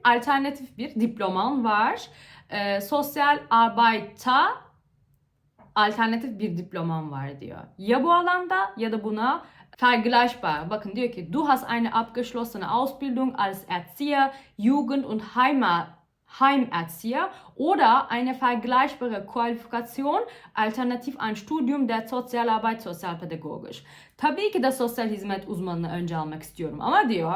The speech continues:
bakın, "Aynı zamanda ben öğretmenlik mezununun ya da buna benzer alanlardan mezun olmuş birisini de alabilirim." diye aslında burada açıkça ilanda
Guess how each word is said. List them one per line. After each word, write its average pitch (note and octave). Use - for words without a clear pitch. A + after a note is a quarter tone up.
bakın, F3
"Aynı F4+
zamanda B3
ben C4
öğretmenlik A#3
mezununun E4+
ya D4+
da D4
buna B3+
benzer B3+
alanlardan F3+
mezun B3
olmuş F3+
birisini A3+
de E4
alabilirim." C4+
diye C#4
aslında A#3
burada A3
açıkça A#3
ilanda A3